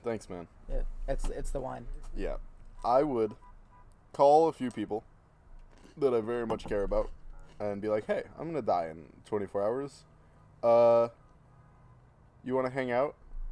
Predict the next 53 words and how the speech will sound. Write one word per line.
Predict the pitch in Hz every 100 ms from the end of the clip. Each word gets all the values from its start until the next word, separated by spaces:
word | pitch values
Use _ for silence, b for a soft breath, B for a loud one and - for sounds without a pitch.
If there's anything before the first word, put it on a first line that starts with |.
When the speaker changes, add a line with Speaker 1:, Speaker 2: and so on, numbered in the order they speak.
| - - 104
Speaker 1:
Uh, | 107 107 104 101 - - - - - - - - -
and | 113 110
then, | 107 104 101 - _
uh, | 104 107 -
oh, | 123 117
I | 104
would | 110
also, | 110 - 110
like, | 104 92
call | 98 95
other | 92 92
people, | 98 90 85
like, | 82 -
family | 92 90 85
and | 80
stuff | 90 85
and | 87
be |
like, | 87 95
"Hey, | 131
I'm | 123
gonna | 139 143
die." | 87 78 - -
Speaker 2:
Yeah. | 67 - B B -
Speaker 1:
Um, | 110 107 104 98 -
and | 123
for | 120 131
the |
rest | 139 196 -
of |
the | 120
people, | 117 113 113 101
which | 104 -
is | 92 - 98
most | 107 139 - -
people | 101 98
I | 92
know, | 87 85
because | 95 98
I | 98
wouldn't | 104 98
call | 87 87 82
everybody, | 80 82 87 110 - - - - - - -
I'd | 113 117
just | 120 110
leave, | 101 95
like, | 92
a | 90
note | 90 90 90 -
and | 92
be | 98
like, | 87
"Hey, | 101 90